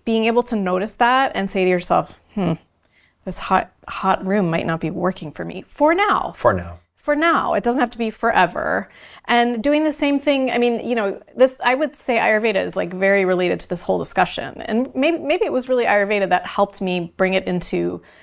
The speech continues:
Speaker 1: my life and my practice, because it sounds kind of funny, but it was, like, twenty years ago. But it was really Ayurveda that taught me to eat more seasonally. You know, just really eat in, with, with the rhythms of the season and with, with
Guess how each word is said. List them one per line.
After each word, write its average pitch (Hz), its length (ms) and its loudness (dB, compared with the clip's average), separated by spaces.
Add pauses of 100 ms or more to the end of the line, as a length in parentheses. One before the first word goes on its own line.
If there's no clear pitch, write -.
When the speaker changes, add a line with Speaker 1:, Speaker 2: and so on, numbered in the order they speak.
(140)
Speaker 1:
my 196 120 -2
life 240 320 4
and 208 80 -2
my 190 100 -6
practice, 190 420 0
because 190 500 2 (460)
it - 120 -20
sounds 190 300 -2
kind 165 180 -4
of 156 80 -10
funny, 202 220 2
but 175 140 -2
it - 60 -8
was, 180 240 2
like, - 140 -10
twenty - 240 -14
years 175 160 -6
ago. - 160 -6
But 202 160 2
it 226 80 2
was 233 160 -4
really 302 220 0
Ayurveda 190 440 2
that 143 140 -2
taught - 200 -4
me 196 80 -2
to - 220 -4 (160)
eat 220 240 2
more 180 180 0
seasonally. 190 720 -2 (760)
You 214 80 0
know, 196 100 4
just 185 180 -2
really 208 460 2
eat 202 180 -2
in, 190 220 -4
with, 196 200 -2 (120)
with 185 220 -4
the 185 160 2
rhythms 196 400 2
of 170 180 -4
the 180 80 -6
season 220 400 0
and 165 120 0
with, 175 300 -4
with 180 300 -8